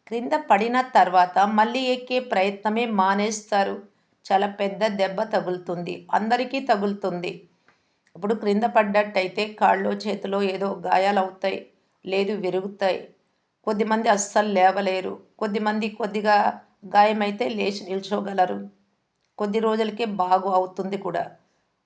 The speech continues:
కొద్దిమందికి ఎప్పటికీ అలాగే కుంటుతూనే ఉంటారు, లేదు లేవలేరు. అంటే ఇక్కడ కూడా బాబా చెప్తూ ఉన్నారు, కొంతమంది కింద పడితే అస్సలు లేవరు, కొంతమంది లేస్తారు,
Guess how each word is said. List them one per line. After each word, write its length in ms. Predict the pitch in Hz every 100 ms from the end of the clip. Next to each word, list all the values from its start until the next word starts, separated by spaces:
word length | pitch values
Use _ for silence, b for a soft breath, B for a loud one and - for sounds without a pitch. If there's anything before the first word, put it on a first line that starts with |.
| _
కొద్దిమందికి 560 | 214 214 220 226 240
ఎప్పటికీ 460 | 202 202 220 214 214
అలాగే 480 | 185 190 190 196 214
కుంటుతూనే 600 | 214 185 202 190 180 208
ఉంటారు, 560 | 175 170 180 180 180 190
లేదు 220 | 185 196
లేవలేరు. 680 | 202 180 180 185 175 170 - _ -
అంటే 180 | 196 214
ఇక్కడ 360 | 208 208 226
కూడా 220 | 226 214
బాబా 320 | 208 190 185 196
చెప్తూ 380 | 196 190 202
ఉన్నారు, 320 | 185 185 185 202
కొంతమంది 540 | 208 180 180 180 185
కింద 280 | 185 196 202
పడితే 360 | 202 190 214
అస్సలు 400 | 196 180 - 190
లేవరు, 560 | 196 190 190 202 202 _ _ _ _ _ _ _ _ -
కొంతమంది 500 | 226 220 214 214 226
లేస్తారు, 720 | 190 185 196 - 202 180